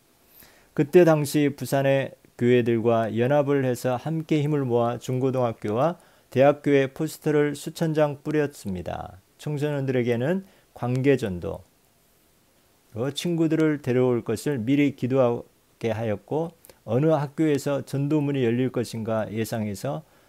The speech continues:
교회마다 학교를 담당할 것 등을 미리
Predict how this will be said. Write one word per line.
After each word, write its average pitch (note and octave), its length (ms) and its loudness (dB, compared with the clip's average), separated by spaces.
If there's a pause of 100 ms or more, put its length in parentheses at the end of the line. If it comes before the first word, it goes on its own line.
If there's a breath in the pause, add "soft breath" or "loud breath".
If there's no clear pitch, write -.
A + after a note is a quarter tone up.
(200 soft breath)
교회마다 C3 720 2 (240)
학교를 E3 640 0
담당할 B2+ 600 -2
것 - 340 -8
등을 B2+ 360 -4
미리 C#3+ 500 -2